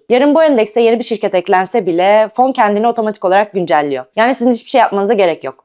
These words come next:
İşte bu yüzden buna pasif yatırım deniyor.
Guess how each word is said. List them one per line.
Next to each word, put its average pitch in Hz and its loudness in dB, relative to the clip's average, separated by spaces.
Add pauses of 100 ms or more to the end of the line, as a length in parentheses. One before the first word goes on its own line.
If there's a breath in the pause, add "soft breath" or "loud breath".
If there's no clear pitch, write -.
İşte 226 -2
bu 302 2
yüzden 214 0
buna 220 2
pasif 220 -6
yatırım 151 -4
deniyor. 131 -8